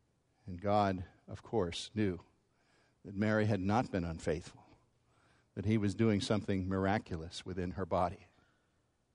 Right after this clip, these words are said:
The heart attitudes that God designed that would empower a biblical marriage are fairly simple to state and very hard to live up to. They are self-denial and self-giving.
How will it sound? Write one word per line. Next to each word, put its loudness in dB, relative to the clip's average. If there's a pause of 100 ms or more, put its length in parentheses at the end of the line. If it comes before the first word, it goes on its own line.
(1120)
The -2
heart 8
attitudes 6
that 4
God 8
designed 6
that 4
would 6
empower 6
a 0
biblical 2
marriage 0
are 0
fairly -2
simple 0
to -2
state 0
and -4
very 4
hard 0
to -4
live -4
up -2
to. -12 (720)
They 4
are 4 (340)
self-denial 4 (1400)
and 0
self-giving. 0